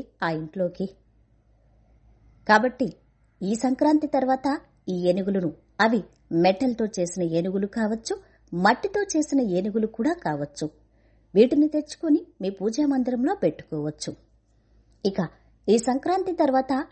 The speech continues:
ఇంటికి తెచ్చుకొని పెట్టుకోవలసిన నాలుగవ వస్తువు శంఖము.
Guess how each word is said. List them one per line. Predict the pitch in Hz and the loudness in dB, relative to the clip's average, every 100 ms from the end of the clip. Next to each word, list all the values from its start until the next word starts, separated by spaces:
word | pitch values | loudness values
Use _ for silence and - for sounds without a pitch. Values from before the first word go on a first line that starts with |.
| _ 233 | _ -2
ఇంటికి | 247 294 294 | 0 0 -2
తెచ్చుకొని | - 190 - 247 247 | -2 -6 -4 0 2
పెట్టుకోవలసిన | 320 170 185 - 185 185 208 175 - _ - 160 | 2 -2 -2 2 2 2 -2 -6 -8 _ -2 2
నాలుగవ | 170 214 226 220 | 2 2 0 0
వస్తువు | 190 185 - 302 494 _ - | -2 -4 -2 -2 -2 _ -12
శంఖము. | - 220 285 330 185 | -4 -2 -2 -2 -4